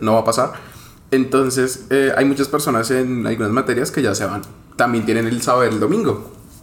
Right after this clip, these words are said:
Y el miércoles, eh, yo estaba en-, eh, sentado atrás en la parte de una sala de radio y hay una niña llamada Gabriela. <laughs> Eh,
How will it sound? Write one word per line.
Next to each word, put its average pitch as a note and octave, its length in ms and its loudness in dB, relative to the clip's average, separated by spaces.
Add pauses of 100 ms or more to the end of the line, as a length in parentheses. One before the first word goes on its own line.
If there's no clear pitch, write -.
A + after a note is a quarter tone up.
(300)
Y C3 120 4
el C3 80 6
miércoles, B2+ 680 2
eh, C3+ 360 0
yo A#2 100 -4
estaba B2 640 0 (580)
en-, C3+ 140 2 (100)
eh, C3+ 140 4
sentado C#3+ 460 2
atrás C3 340 2
en C#3 80 0
la C#3+ 120 0
parte - 280 0
de A#2+ 100 2
una A#2 160 0
sala A2+ 200 2
de A#2+ 40 2
radio A2 340 0 (360)
y A2+ 60 0
hay A2+ 80 4
una A2 120 0
niña A2+ 260 -2
llamada A2 500 0 (640)
Gabriela. G#2+ 500 0 (680)
<laughs> - 400 2 (360)
Eh, B2 680 2